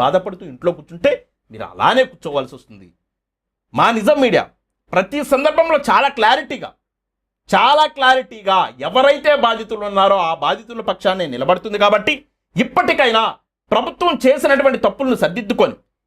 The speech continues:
ఎవరికైతే అన్యాయం జరిగిందో అన్యాయం జరిగినటువంటి అభ్యర్థులకి అండగా నిలబడి వాళ్ళ ఉద్యోగాలను వాళ్ళకి ఇవ్వాలని, లేకపోతే ఈ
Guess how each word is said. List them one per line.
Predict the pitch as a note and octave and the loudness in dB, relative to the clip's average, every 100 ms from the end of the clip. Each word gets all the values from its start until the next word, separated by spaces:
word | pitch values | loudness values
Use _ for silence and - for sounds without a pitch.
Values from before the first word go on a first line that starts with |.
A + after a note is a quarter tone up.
| - | -2
ఎవరికైతే | F#3+ D4 E4 D4+ D4+ D#4+ A3 | 2 2 2 2 4 2 2
అన్యాయం | A3+ D#4+ D4+ A#3+ | 2 2 2 0
జరిగిందో | A3 G3+ G#3 - - _ - | -2 0 0 0 -4 _ -4
అన్యాయం | A#3 C#4 D4 D#4 D#4 C#4 | -2 2 2 2 2 2
జరిగినటువంటి | C4+ B3+ B3 A#3 A3 - | 0 -4 -14 -14 -16 -4
అభ్యర్థులకి | D#3 F3 C4+ C4+ C4 B3 - | -4 0 2 2 2 0 -2
అండగా | D3+ G#3+ D#4 D4+ | -2 2 2 2
నిలబడి | G#3+ F3+ F3+ F#3 - _ _ _ | 2 2 2 0 -4 _ _ _
వాళ్ళ | D#3+ F3+ C#3 | 0 2 -2
ఉద్యోగాలను | C3 D#3 C#4+ C#4 C4 A3+ | -4 4 4 6 2 0
వాళ్ళకి | E3 D3 - | -2 -2 -8
ఇవ్వాలని, | A#2 F#3 G#3+ B3+ _ _ _ G#2 | -2 0 0 -4 _ _ _ -2
లేకపోతే | C#3 C4 C#4 A#3+ A3+ A3+ D#3+ - _ | 0 2 2 0 2 0 0 -8 _
ఈ | - | -2